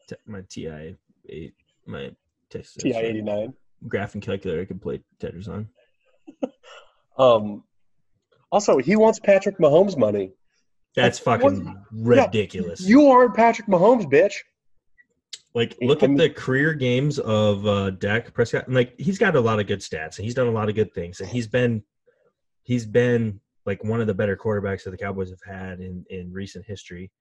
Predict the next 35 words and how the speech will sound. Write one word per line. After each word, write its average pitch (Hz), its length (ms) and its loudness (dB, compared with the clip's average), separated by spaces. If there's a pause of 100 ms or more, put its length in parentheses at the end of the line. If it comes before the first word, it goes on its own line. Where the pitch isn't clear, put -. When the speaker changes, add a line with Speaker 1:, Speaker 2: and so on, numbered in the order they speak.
(440)
Speaker 1:
Uh, 90 240 -14 (100)
I'm 104 80 -8
a 95 60 -8
diehard 92 320 -10
Romo 92 340 -12
fan, 90 220 -12
so 90 280 -14 (140)
I 92 120 -14
will 87 260 -12 (260)
always 92 300 -8
say 87 160 -8
Romo 90 340 -12
is 87 80 -14
better 87 160 -10
than 85 140 -16
Dak. 90 240 -14 (320)
But, 101 240 -6 (840)
uh, 90 300 -6 (560)
like, 110 220 0 (180)
the, 110 500 0
what 120 140 -2
was 117 140 -4
it, 95 140 -10
two, 165 380 -6
three, 156 880 -12 (1080)
three, 165 220 -6 (1400)
three 143 200 -6
seasons 190 440 -2
ago, 196 360 0 (480)
he 147 240 0
had 123 260 0
very 123 360 4
few 113 220 -4
games 107 280 -2
with 98 220 -6